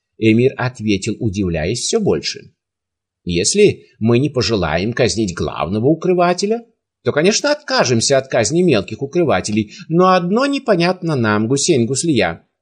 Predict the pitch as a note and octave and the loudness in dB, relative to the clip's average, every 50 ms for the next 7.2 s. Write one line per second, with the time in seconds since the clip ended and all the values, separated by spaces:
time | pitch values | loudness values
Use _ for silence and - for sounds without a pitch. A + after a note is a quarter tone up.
0 | _ _ - D#4+ D#4+ D#4+ - C#4+ B3 G#3 G#3 A3 G#3+ F#3+ - E3+ C3+ B2 A#2+ B2 | _ _ -2 -2 -2 0 0 0 0 0 -2 -2 -4 -2 -2 -2 0 2 2 0
1 | A#2 - - _ _ - D3 D#3 D#3+ D3 C3 C#3+ B2+ A2+ C#3 C#3+ A#2+ - - - | 0 -2 -8 _ _ -4 2 4 4 4 4 2 0 2 2 0 0 0 -2 0
2 | F3+ G3+ G3 D3 A#2+ - - A#2 A2 A2 - C#3+ D3 A#2+ G#2+ A#2 C3 A2+ G2 G#2+ | 2 2 2 2 0 -2 -2 -2 -2 -2 0 -2 -2 -2 0 -2 -2 -2 0 -2
3 | D3 E3+ D#3 C3 - - C3+ B2+ B2 - - C#3 D#3 E3 C#3 A#2 C#3 C#3 A#2 G#2 | 0 0 0 0 -2 -2 -2 -2 -4 -4 -4 -2 -2 -2 -2 -2 -4 -4 -2 0
4 | G#2+ B2+ D3 D3 B2+ B2+ B2 B2 B2 A2+ - - B2+ B2 C3 B2+ B2+ - E3 F#3 | 0 0 0 0 -2 -2 -2 -2 -2 -4 -4 -6 -2 0 0 0 0 0 -2 -2
5 | F3+ G3 G3+ - D4 C#4+ C4+ G3 C3 G#2 F#2+ F2+ E2+ F2 - - - - - E3 | -2 -2 -4 -4 -2 2 4 4 6 6 4 2 0 -4 -8 -12 -20 -10 0 0
6 | E3 - F3 E3 D3+ B2 C3+ D3 D3 C#3+ C#3 D3+ D3+ D#3 F3+ A3+ C4 C4 G3+ B2 | 0 4 4 2 2 2 0 0 0 0 2 2 2 2 2 2 2 2 0 0
7 | G2 E2+ - | -2 -4 -8